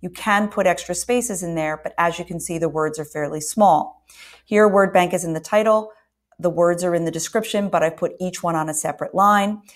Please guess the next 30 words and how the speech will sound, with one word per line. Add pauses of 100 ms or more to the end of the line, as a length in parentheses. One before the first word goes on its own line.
(280)
And
here, (720)
I
used
one
title
for
the
word
word
bank, (340)
and
then (240)
another
title (220)
where
I
put
the
words (100)
in
the
title
box
again, (320)
uh,
left
the
description
blank,